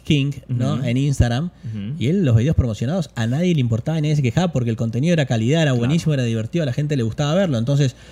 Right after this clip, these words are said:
Speaker 1: yo creo que primero el contenido y la pauta con influenciadores no, no tiene que ser una publicidad como en televisión o radio o una revista, o sea,
Speaker 2: Claro.
Speaker 1: sino que tiene que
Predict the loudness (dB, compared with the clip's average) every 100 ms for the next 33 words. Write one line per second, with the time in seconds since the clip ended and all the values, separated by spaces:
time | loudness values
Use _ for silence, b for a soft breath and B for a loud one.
0 | B B B -12 -2 0 4 4 4 4
1 | 4 4 4 2 -2 -6 0 0 2 0
2 | 2 2 2 2 2 2 0 2 0 0
3 | 0 0 0 2 2 0 -4 -14 -14 -6
4 | -4 -2 2 2 4 2 2 2 2 0
5 | 0 0 0 0 0 0 0 2 2 2
6 | 2 2 2 0 2 2 2 0 -2 0
7 | 2 2 2 2 2 2 2 -2